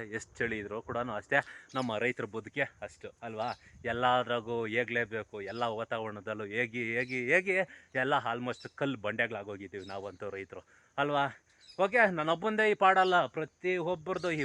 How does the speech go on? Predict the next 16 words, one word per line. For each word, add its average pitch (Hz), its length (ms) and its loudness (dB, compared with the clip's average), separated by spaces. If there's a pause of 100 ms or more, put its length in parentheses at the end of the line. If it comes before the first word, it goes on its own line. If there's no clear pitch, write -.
ಭೂಮಿ 165 200 -4
ಮೇಲೆ 147 340 0
ಎಷ್ಟು 143 180 -4
ಜನ 143 180 0
ಇದ್ದಾರೆ 143 400 2
ರೈತರು, 131 240 -4
ಪ್ರತಿಯೊಬ್ಬರದು 139 960 -4
ಕೂಡ 147 180 -2 (400)
ಇದೇ 131 240 6 (160)
ಒಂದು 120 160 -2
ಪರಿಸ್ಥಿತಿ. 117 640 -4 (320)
ಹ್ಮ್? 170 220 -2 (440)
ಒಂದಾದ್ರೆ 143 460 4 (100)
ಒಂದಿರಲ್ಲ, 117 400 0 (100)
ಕೆಲವೊಬ್ಬರಿಗೆ 131 580 2
ರೋಡ್ಗಳಿರುತ್ತೆ, 123 600 0